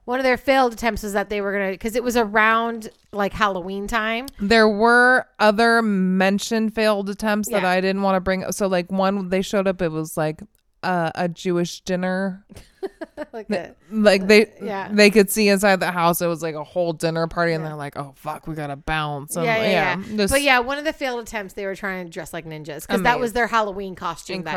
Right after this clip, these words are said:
Speaker 1: year
Speaker 2: Incredible.
Speaker 1: was ninjas.
Speaker 2: Incredible. They take him to a sex shop. So, a sex shop warehouse. I didn't realize it was owned by him. I didn't
Speaker 1: Okay.
Speaker 2: know that it was his warehouse.
Speaker 1: Yeah.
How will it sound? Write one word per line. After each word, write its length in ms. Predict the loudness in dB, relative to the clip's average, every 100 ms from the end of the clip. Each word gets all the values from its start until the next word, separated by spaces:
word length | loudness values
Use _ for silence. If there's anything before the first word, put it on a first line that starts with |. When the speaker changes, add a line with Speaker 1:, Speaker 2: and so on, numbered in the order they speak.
| -4
Speaker 1:
year 160 | -4 -6
Speaker 2:
Incredible. 60 |
Speaker 1:
was 160 | -8 -10
ninjas. 580 | -12 -12 -16 -16 -18 -12
Speaker 2:
Incredible. 1080 | -8 -8 -8 -12 _ _ -10 -10 -10 -14 _ _ _ _ _ _ _ _ -20 _ _ -20 _ _ _ -4
They 140 | -2
take 360 | 0 0 -2 -2
him 300 | -4 -4 -4 -10 -16
to 240 | -8 -4 -2
a 160 | -4
sex 580 | -6 -6 -2 -2 -6 -20 -18
shop. 420 | -8 -6 -6 -8
So, 460 | -12 -2 0 0 -2 _ _ -4
a 160 | -2
sex 400 | -2 -2 -2 -2 -8
shop 380 | -2 -2 -4
warehouse. 480 | -4 -2 -2 -4 -6 -8 -6
I 100 | -4
didn't 320 | -6 -8 -12
realize 440 | -10 -8 -6 -6 -8
it 100 | -10
was 140 | -6
owned 280 | 0 0 0
by 160 | -2 -4
him. 460 | -6 -8 -10 -16 _ _ _ -10
I 60 | -6
didn't 180 | -4 -4
Speaker 1:
Okay. 100 | -4
Speaker 2:
know 200 | 0 2
that 140 | 2 0
it 240 | -2 -4
was 160 | -6 -8
his 380 | -6 -4 -4 -12 -16 -8
warehouse. 500 | -8 -8 -12 -12 -10
Speaker 1:
Yeah. 300 | -10 -10